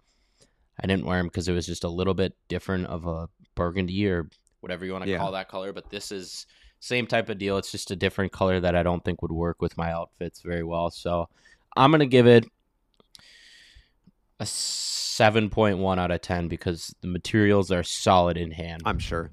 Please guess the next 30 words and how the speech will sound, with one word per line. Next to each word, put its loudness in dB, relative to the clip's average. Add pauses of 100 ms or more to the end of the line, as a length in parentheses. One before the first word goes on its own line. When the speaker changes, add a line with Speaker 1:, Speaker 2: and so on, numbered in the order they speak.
Speaker 1:
What -4
about 4
you? 2
Speaker 2:
A 4
lot 4
of -10
the -8
twos, -12
the -16
materials -6
have -10
been -8
amazing -10
recently, -14
which -14 (460)
I -2
love -8
that. -12
Speaker 1:
Exactly. -4 (120)
Speaker 2:
Um, -2
for -2
me, 0
I 2
would -6
probably 0
give -6
it -4 (520)
about 0
a -2
six. -6